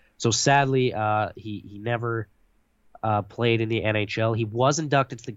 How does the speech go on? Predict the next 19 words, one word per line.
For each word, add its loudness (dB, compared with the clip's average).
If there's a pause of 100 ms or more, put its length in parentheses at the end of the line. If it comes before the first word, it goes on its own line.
(100)
Canada -4
Sports -8
Hall -2
of -8
Fame -4
in -10
two -12
thousand 0
one 2
and 2
the 2
Ontario -2
Sports -6
Hall 0
of -6
Fame -2
in -6
twenty -4
fourteen, 2